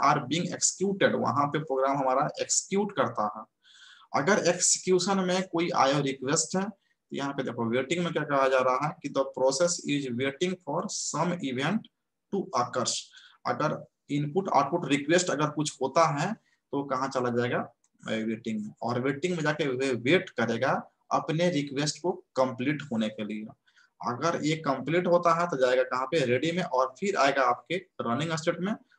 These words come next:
और यहाँ से कहाँ हो जाएगा, Exit कर जाएगा यानी कि terminate कर जाएगा। तो terminate का meaning हो गया the process has finished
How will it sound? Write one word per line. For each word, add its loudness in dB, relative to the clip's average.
और 2
यहाँ -2
से -6
कहाँ -6
हो -6
जाएगा, -8
Exit -6
कर -14
जाएगा -6
यानी -8
कि -12
terminate -4
कर -6
जाएगा। -4
तो -10
terminate -2
का 0
meaning -2
हो -2
गया -2
the 0
process 0
has 2
finished -2